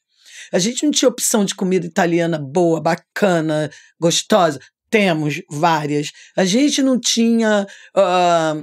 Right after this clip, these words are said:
referência de comida afetiva como a do Tomás Troagru, que eu acho um dos melhores lugares pra comer hoje. De comida brasileira a gente não tinha.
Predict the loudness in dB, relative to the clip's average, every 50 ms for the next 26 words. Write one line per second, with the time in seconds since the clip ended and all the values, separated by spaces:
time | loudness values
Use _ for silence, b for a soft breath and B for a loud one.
0 | -4 0 2 2 2 2 2 2 2 4 2 2 2 2 0 0 2 2 0 0
1 | 0 B B B -4 -4 -4 -2 0 0 2 2 2 2 2 2 0 0 0 0
2 | -2 -4 -2 0 -2 -2 -2 -2 -2 0 0 -2 0 0 0 0 0 0 -2 -2
3 | -2 0 0 0 2 2 0 0 0 -4 -2 -2 -2 -2 0 0 -2 -2 0 0
4 | -2 -4 -2 -4 -6 -8 -8 -12 _ -8 -6 -6 -4 -6 -2 0 2 2 2 4
5 | 2 2 2 0 0 -4 -6 -6 -4 -2 -2 -2 -2 -4 -10 B B B B B
6 | B B -2 -2 -2 0 -2 0 0 2 2 2 2 2 2 2 0 0 -2 -4
7 | -6 -2 -2 0 2 2 2 2 2 0 2 0 0 0 0 0 0 2 2 2
8 | 2 2 0 -2 -4 -6 -8 -6 -6 -6 -6 -6 -6 -6 -6 -4 -4 -4 -6